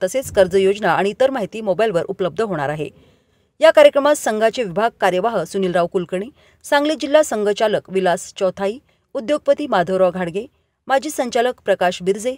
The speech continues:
श्रीकांत शिंदे, शांतीनाथ कांते, बँकेचे उपाध्यक्ष सीए श्रीपाद खिरे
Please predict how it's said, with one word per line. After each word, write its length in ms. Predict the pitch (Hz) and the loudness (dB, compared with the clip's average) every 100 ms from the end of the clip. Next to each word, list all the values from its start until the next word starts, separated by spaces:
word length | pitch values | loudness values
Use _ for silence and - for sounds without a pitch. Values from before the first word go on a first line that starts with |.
| _ | _
श्रीकांत 420 | - 208 196 185 190 | -10 -4 -2 -2 -4
शिंदे, 320 | 202 202 254 _ _ _ | -4 -6 -8 _ _ _
शांतीनाथ 560 | - 269 269 294 302 - | -2 0 0 -2 -4 -2
कांते, 340 | 208 185 208 240 _ _ _ | -2 -2 -4 -8 _ _ _
बँकेचे 400 | 254 285 311 311 | -2 -2 -2 -4
उपाध्यक्ष 480 | 277 202 190 247 - | 0 2 0 -2 -6
सीए 380 | 180 - 214 226 - _ _ _ - | -6 -4 -6 -6 -10 _ _ _ -16
श्रीपाद 360 | 262 - 294 - | -4 0 0 0
खिरे 280 | - 190 | -2 -2